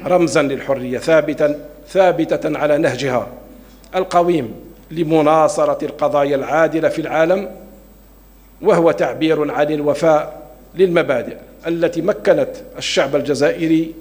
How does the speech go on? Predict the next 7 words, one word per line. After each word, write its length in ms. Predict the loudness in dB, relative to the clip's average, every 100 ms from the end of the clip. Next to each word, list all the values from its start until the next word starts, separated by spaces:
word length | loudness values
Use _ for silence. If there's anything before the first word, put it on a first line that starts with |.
| -4
من 120 | -2
ممارسة 640 | 0 4 4 2 -4 -8
حقه 380 | -8 -8 -4 -2
المشروع 540 | 0 -2 0 2 2 0 -14 -20 -20 -20 -4
في 160 | -2
تقرير 600 | 0 0 0 0 2 0
مصيره، 480 | 0 0 -2 -4 -6